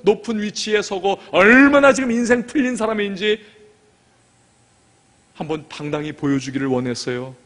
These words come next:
아닙니다. 하나님의 나라와 복음과 주변을 복주는 사람 되도록 하나님 우리를 섬기는 자 되게 하라고 세워주신 줄 믿습니다.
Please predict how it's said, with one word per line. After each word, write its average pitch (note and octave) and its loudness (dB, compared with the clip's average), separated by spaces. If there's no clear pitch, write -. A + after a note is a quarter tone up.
아닙니다. G#2 -10
하나님의 B2+ -4
나라와 G#2 -4
복음과 C#3 -2
주변을 A#2+ -4
복주는 G3 -4
사람 F3 -6
되도록 D3 0
하나님 A2 -4
우리를 A2+ -2
섬기는 F#3 -4
자 F3 2
되게 C3 2
하라고 B2 -2
세워주신 A#2+ -2
줄 A#2+ -2
믿습니다. G#2 -4